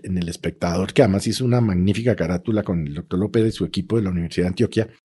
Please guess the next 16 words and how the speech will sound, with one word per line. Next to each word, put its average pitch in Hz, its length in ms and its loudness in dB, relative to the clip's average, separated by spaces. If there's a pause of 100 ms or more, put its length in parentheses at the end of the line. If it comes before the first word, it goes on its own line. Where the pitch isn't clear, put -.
(400)
que 143 140 6
obviamente 123 640 8
es 113 60 -6
una 135 160 -2
universidad, 98 680 -4 (340)
pues, 214 220 4
que 117 120 -2
trabaja 98 420 -2
con 104 160 -2
la 101 60 -2
Universidad 95 580 -4
de 101 60 -2
Boston, 101 420 -2
con 98 180 -2
la 95 60 -2
Universidad 95 640 -4